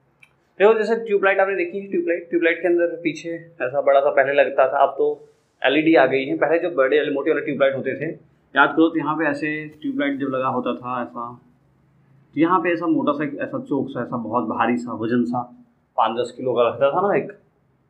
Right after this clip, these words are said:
कभी निकाला है आपने, बहुत वजन होता है। तो ये जो होता है ना इसको चोक बोलते हैं, Actually इसका जो पूरा proper नाम है चोक कॉइल, चोक कॉइल है। तो ये है क्या, देखो अगर in India की बात करें, in India many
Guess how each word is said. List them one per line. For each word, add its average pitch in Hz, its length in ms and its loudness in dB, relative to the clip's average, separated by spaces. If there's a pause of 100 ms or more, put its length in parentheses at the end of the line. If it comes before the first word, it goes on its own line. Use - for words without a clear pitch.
कभी 139 100 2
निकाला 156 260 4
है 185 60 6
आपने, 190 160 -4 (160)
बहुत 151 180 4
वजन 131 200 -2
होता 107 180 -4
है। - 80 -16 (340)
तो 254 100 8 (200)
ये 240 400 0
जो 220 180 0
होता 180 140 4
है 208 60 2
ना 240 60 0
इसको 233 220 -2
चोक 190 280 4
बोलते 123 280 -4
हैं, - 100 -16 (400)
Actually 202 180 -6
इसका 196 180 0
जो 180 180 -4
पूरा 175 240 4
proper 156 300 4
नाम 156 220 0
है 202 80 -4
चोक - 280 0
कॉइल, 104 140 -10 (200)
चोक 165 200 -2
कॉइल 113 160 -4
है। - 160 -20 (340)
तो 247 180 6
ये 214 280 0
है 165 140 4
क्या, 117 180 0 (1500)
देखो 190 200 6
अगर 185 380 4
in 190 160 2
India 165 260 4
की 170 100 -2
बात 131 220 0
करें, 147 140 0
in 175 280 -2
India 175 360 0 (1500)
many 170 380 4